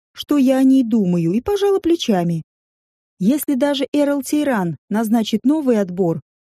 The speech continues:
родители меня к нему ни за что не отпустят. Его репутация в глазах многих оказалась подорвана твоими стараниями, многозначительно заявила Алианна.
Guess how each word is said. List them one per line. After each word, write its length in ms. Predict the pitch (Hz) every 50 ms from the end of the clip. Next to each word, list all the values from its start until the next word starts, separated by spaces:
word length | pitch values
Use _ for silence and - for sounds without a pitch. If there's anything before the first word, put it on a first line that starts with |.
| _ _ _ _ _ _ -
родители 560 | 240 254 269 254 277 294 254 - 294 262 277
меня 300 | 262 277 269 262 269 262
к 100 | - -
нему 320 | 269 269 277 302 330 339
ни 140 | 320 302 285
за 160 | 285 330 349
что 200 | 330 - - 285
не 140 | 247 220 214
отпустят. 640 | 214 214 - - 233 208 175 - - - 170 - _ _ _ _ _ _ _ _ _ _ _ _ _ _ _ _ _ _ -
Его 300 | 196 180 226 214 240 247
репутация 680 | 247 247 226 - 254 - - 311 302 - - 233 226
в 60 | 175
глазах 480 | 175 190 220 240 240 220 247 220 - -
многих 420 | 226 226 233 214 185 185 196 -
оказалась 520 | 247 247 - 285 254 - 294 285 294 262 -
подорвана 720 | - 302 262 254 254 226 196 180 175 185 185 180 175 175 _ _ _ _ _ _ _ _ _ _
твоими 540 | - 214 262 277 302 311 285 247 220 196 185
стараниями, 880 | - - - 214 214 220 214 196 196 185 185 180 180 180 175 170 170 170 _ _ _ _ _ _ _ -
многозначительно 880 | - 185 190 202 175 202 185 170 202 208 - - 285 - 294 277 277 277
заявила 500 | 240 214 233 233 220 240 247 240 240 233
Алианна. 600 | 240 240 233 226 208 185 175 165 165 160 160